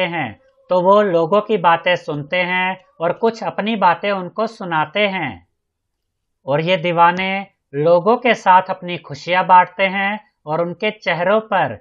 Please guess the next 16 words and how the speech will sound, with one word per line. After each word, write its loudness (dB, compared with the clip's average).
मुस्कान -4
लाने -2
की -8
कोशिश -6
करते -4
हैं, -10
उनके -4
सुख -6
दुख -4
में -4
शामिल 0
होते -2
हैं -2
और -2
उनके -2
साथ 0